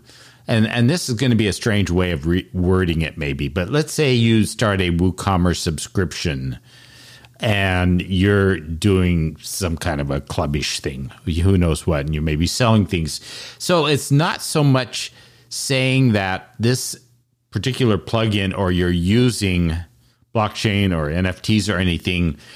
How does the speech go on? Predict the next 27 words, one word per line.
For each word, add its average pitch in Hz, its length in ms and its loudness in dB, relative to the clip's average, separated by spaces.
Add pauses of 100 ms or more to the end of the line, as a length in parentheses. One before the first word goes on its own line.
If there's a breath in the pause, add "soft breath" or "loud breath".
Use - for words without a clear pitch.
(240 loud breath)
to 113 220 2
base 123 420 -2
your 113 140 2
entire 110 600 0
membersh-, 98 680 0 (260)
you 107 120 0
know, 80 200 -2 (280)
membership 110 600 0
model 95 420 2
around, 92 500 0
maybe 101 200 0
even 107 480 0 (340 loud breath)
how 107 260 2
y-, 113 480 -2
I 113 120 2
know 113 180 4
that 120 180 0
it 90 120 -2
monetizes, 113 1080 0 (380 loud breath)
but, 95 560 -4 (460 soft breath)
you 113 140 4
know, 95 320 2 (400)
payment 123 480 0
to 104 100 -2
get 101 240 -2
into 107 540 2
it. 82 200 -2